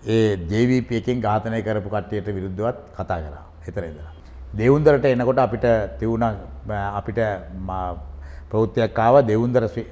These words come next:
එක්සත් ජාතික පක්ෂයේ හිටියේ එච් ආර් පියසිරි අමාත්‍යවරයා. එතකොට ඔහු බොහොම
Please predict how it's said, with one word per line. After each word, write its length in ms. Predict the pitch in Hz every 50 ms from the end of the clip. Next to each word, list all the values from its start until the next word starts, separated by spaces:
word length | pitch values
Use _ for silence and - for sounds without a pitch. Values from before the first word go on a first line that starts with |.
| - 101 98 98 95 98 - -
එක්සත් 280 | 101 - - 120 104
ජාතික 280 | 110 113 110 101 113 104
පක්ෂයේ 260 | 104 110 104 95 104
හිටියේ 340 | 101 92 104 131 139 139 127 101 - - - - - - - - - - -
එච් 180 | 113 - - -
ආර් 160 | 131 123 110
පියසිරි 480 | - - 117 120 110 - 92 76 76 - - - - - - - - - - - - - - - - -
අමාත්‍යවරයා. 720 | - - 113 117 110 107 - - 98 90 85 80 76 - - - - - - - - - - - - - - - - - - - -
එතකොට 300 | 104 95 127 123 131 123
ඔහු 500 | 120 110 101 104 120 123 117 113 104 92 - - - - - - - -
බොහොම 300 | 95 101 101 107 110